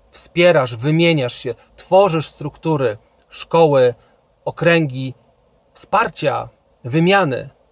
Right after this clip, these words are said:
Co cię może czekać, mój drogi, kochany człowieku? Zasilaj energią wszystko, co jest dobre, co jest wartościowe. Pieniądz to jest energia. Twoja uwaga to jest energia.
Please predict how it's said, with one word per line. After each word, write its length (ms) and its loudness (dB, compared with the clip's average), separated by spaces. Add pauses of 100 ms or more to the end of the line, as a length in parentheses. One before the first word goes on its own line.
(1040)
Co 220 -8
cię 180 -12
może 280 -8
czekać, 480 -12
mój 240 -4
drogi, 300 -4
kochany 400 -14
człowieku? 540 -20 (320)
Zasilaj 800 -6 (220)
energią 560 -8
wszystko, 480 -12
co 120 -16
jest 180 -18
dobre, 300 -4
co 120 -18
jest 140 -18
wartościowe. 720 -10 (340)
Pieniądz 760 2 (140)
to 120 -2
jest 340 -6
energia. 640 -2 (580)
Twoja 360 2
uwaga 760 0 (240)
to 120 -4
jest 320 -8
energia. 580 0